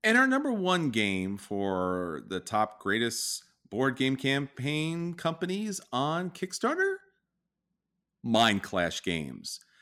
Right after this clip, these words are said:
Now, there's a lot of great companies on here, and they're here for a lot of great reasons. We just talked about Isaac Childress, amazing games that would not have happened unless for Kickstarter, but at least small in scope. And we talked about simon previously, huge catalog,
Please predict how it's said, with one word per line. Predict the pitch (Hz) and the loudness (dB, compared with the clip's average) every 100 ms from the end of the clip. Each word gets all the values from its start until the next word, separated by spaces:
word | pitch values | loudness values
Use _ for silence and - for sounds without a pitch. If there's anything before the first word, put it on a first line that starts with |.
| _ - | _ -2
Now, | 151 | 2
there's | 180 | 2
a | 180 | 2
lot | 196 247 | 2 2
of | |
great | - 160 | 2 0
companies | - 143 131 127 117 | 2 0 2 0 0
on | 113 | -2
here, | 107 107 107 | -2 0 0
and | 107 | 2
they're | 110 113 | 0 0
here | 98 143 127 | 0 0 0
for | - 113 | 2 0
a | |
lot | 104 107 107 | 2 2 0
of | 101 | 0
great | 104 98 | -2 -2
reasons. | 78 95 95 | -2 -4 -4
We | 101 | -6
just | 110 110 | -6 -4
talked | 107 104 | -4 -4
about | 110 98 | -4 -4
Isaac | 98 95 95 | -2 -4 -6
Childress, | - 123 120 117 113 - _ - _ _ - | -6 -4 0 -2 -2 -10 _ -20 _ _ -6
amazing | 107 113 120 113 | -2 2 2 2
games | 117 117 | 0 0
that | 113 95 | -2 -2
would | 107 98 | -2 0
not | 104 104 | 0 0
have | 104 95 | 0 -4
happened | 104 104 110 104 | -2 -2 -2 -4
unless | 98 101 | -2 -4
for | - 95 | -4 -8
Kickstarter, | - 147 - 165 170 180 156 | -6 -6 -2 0 0 -2 -2
but | 190 190 _ _ _ _ _ _ - | -2 -2 _ _ _ _ _ _ -2
at | |
least | 120 117 - | 0 0 -2
small | 117 117 117 | 0 0 0
in | 113 | -2
scope. | - 123 180 208 101 | -4 -2 -2 -2 -6
And | 110 | -4
we | 104 | -4
talked | - 107 | -4 -4
about | 104 104 - | -2 -2 -2
simon | 110 107 107 | -4 -2 -2
previously, | 104 107 107 123 - 143 139 131 | -2 -4 -2 -2 -2 -2 -2 -4
huge | - - 139 139 127 - | -10 -6 0 0 0 -4
catalog, | 98 92 82 78 67 71 | -2 -2 -2 -6 -10 -18